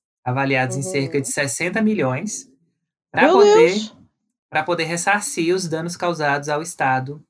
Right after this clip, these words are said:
Speaker 1: de Minas Gerais.
Speaker 2: Pois é, bonito. Tu queria só fazer o processo de recuperação judicial sem pagar nada, é?
Speaker 1: Uhum.
Speaker 2: Ah, vai se lascar.
Speaker 1: <laughs> E aí, de acordo com os levantamentos feitos pela Direto com o Dono,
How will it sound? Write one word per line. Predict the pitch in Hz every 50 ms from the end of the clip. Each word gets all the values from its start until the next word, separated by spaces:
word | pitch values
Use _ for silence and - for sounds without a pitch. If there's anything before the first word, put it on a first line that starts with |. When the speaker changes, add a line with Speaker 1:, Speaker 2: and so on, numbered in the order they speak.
| _ _ -
Speaker 1:
de | 123 127 131
Minas | 139 139 131 135 143 139
Gerais. | 160 156 135 104 98 107 - - - - _ _ _ _ _ _ _ _ _
Speaker 2:
Pois | - - - - 622 508
é, | 262
bonito. | 240 254 285 254 240 202 180 - - - 294 - - _ _ _ _ - -
Tu | 277 _ _ _
queria | - 302 294 - 277 277 294 349
só | - - - 247 220 - - - 349 339 -
fazer | - - 440 320 294 254
o | 226 277
processo | - - 277 - 262 240 240 233
de | -
recuperação | 247 - - 240 - 202 247 - 254 233
judicial | 240 247 226 240 - - 247 202 285
sem | - 269 269
pagar | - 311 254 247 240 240 269
nada, | 262 208 147 147 170 175
é? | 185 214
Speaker 1:
Uhum. | 214 269 339 339 339 320 269 302 359 415
Speaker 2:
Ah, | - 190 185 170 156
vai | 151 151 190
se | - - -
lascar. | 247 277 320 339 370 - - - - - 220 214 240 - _ _ _
Speaker 1:
<laughs> | - - - 247 254 214 - - - - - 415 - - - 453 415 _ - 381 - - - - - - 381 370 - - - - - - - -
E | - - - 196
aí, | 202 202 202 196 185 185 175
de | 143 165 202
acordo | 233 233 - - 208 233 247 226
com | - 226
os | 214 208
levantamentos | 202 196 180 180 175 175 165 147 135 135 127 -
feitos | - - 147 151 175 214 202 - -
pela | - - 151 143 139 131 131 127 120 117 113
Direto | 113 113 131 135 139 147 151 - -
com | - 135 120
o | 113
Dono, | 113 135 160 196 208 180 143 123 117